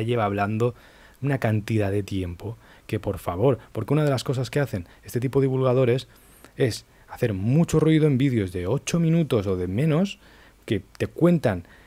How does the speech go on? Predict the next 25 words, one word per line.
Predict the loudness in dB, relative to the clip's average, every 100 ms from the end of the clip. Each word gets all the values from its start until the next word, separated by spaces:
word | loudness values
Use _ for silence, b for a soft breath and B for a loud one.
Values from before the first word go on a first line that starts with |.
| B B
eh, | -4 -4 -8 -10 -8 -6
"esto | -4 2 2
es | 4
malo, | 2 2 0 -2
esto | -4 0
es | -2
caca", | 0 -2 0 -4 -2
y | -2
lo | -2
señalan, | 0 0 2 2 2
te | 2
dan | 2 2 0
dos | 0 -2
argumentos | -2 0 0 0 -4
así, | -4 -6
pim | -2 -2 2
pam, | 2 2 0 B B B B 2
todo | 4 4 2
muy | -2 -2 0 2 4
populista, | 2 2 0 2 2
y |
de | 4
repente, | 2 0 0 0
pues | 0 0 -4 -6
ya, | 0 0